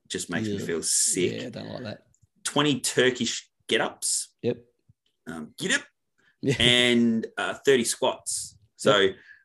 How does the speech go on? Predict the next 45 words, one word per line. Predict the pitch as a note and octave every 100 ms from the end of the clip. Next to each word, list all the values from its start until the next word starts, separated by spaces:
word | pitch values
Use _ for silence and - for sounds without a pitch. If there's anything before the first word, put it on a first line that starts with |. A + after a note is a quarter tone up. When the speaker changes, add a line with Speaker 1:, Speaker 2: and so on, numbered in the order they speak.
| _ _ _
Speaker 1:
it's | -
fair | - C3+
to | B2
say | - A#2 G#2+
that | F#2+ F#2+ G2
the | G#2
biceps | - G#2+ G#2 - G#2+ -
are | G2
probably | F2+ G#2+ F#2 F2+
pumped | - G2 - G#2+
more | G2+ F#2 F#2
than | F#2
the, | F2+ F2+
uh, | F2+ E2+
old | D#2 F#2 F2+
quads | - F#2+ F2+ -
there, | F#2 E2+
Alex, | F#2 B2 F3+ - B3
but | G2 C3+ - - -
Speaker 2:
<laughs> | - -
Speaker 1:
that's | C#3+ D3
okay. | C#3+ A#2 D#3 C#4+ _ _ - -
Speaker 2:
Yep. | - G2+
Speaker 1:
Um, | G2 F#2+ G2 G2 _ -
you |
can | G2+ A2
always | G#2
get | G#2 G#2
away | G2+ G2
with | F2+ -
top | G#2+ -
off, | F#2 -
pants | - F#2+ -
on. | G2 C3+ A#3+ - _ _ _
Speaker 2:
Yep. | C#3 D3+ - _
Speaker 1:
But | - -
good | D3+ C#3+
on | B2+
ya, | A2 G#2 A#2+ G#2+
and | A2+ A2
it's | G2+ -
awesome. | A#2 A2+ A2 G#2
And |
he's | G#2 -
gone | A#2 A#2+ A2+ G2+